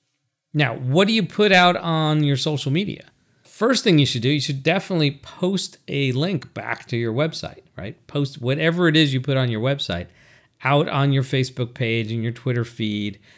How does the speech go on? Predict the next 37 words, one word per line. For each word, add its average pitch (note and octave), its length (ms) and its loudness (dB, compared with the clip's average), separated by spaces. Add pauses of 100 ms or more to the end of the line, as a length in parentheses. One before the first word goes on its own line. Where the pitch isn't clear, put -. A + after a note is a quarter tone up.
(140)
and B2 160 -2
any, D3 340 2
any D3 240 0
other B2+ 140 0
social A#2+ 340 -4
media G#2 280 -4
you G#2 100 -4
have E3+ 300 0
there. C3+ 300 2 (420)
That E3+ 160 2
should F3 160 0
be C#3+ 80 0
your B2+ 160 0
first - 300 -6
post. - 420 -20 (500)
But E3 140 -4
what E3 180 6
else F#3 220 4
do - 140 -4
you F2 80 -4
post - 300 -14
out - 200 -18
there? - 180 -20 (720)
Well, C#3+ 340 0
one F3 520 2
technique G3 600 0
for - 140 -4
getting D3 340 2
people D3 400 -4
aware C#3+ 560 0
of B2+ 140 0
your A#2+ 140 -4
company G#2+ 600 -8 (520)
is C3+ 200 0
to C#3+ 100 -2
get D3 260 0
them E3 160 2